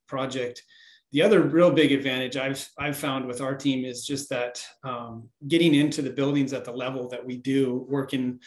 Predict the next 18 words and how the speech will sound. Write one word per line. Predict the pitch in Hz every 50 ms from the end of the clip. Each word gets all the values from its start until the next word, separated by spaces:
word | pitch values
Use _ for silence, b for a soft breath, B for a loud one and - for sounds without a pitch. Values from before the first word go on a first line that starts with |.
| B B B B B B B -
through, | - 151 156 147 139 139 135 139 - 147
you | 143
know, | 139 131
room | 120 135 151 156 151
by | 143 139 123
room | 123 120 139 147 147 139 135 131
with, | 127 123 - - -
with | 143 139 127 - -
the, | 139 127 123 120 120 _ b b b b b b b _ _ _ _ _ _ _ _ _ -
uh, | 131 127 127 127
different, | 123 147 151 143 151 160 151 143 139 143 - - B B B B B B B -
uh, | 139 135 127 123 123 123 120 - 143
researchers | 139 151 165 165 - 151 131 131 - - 147 135 127
in | 139 139 135
the, | 131 131
in | 139 143 143
the | 135 -
spaces | - - - 143 151 147 143 147 139 131 127 127 - - - _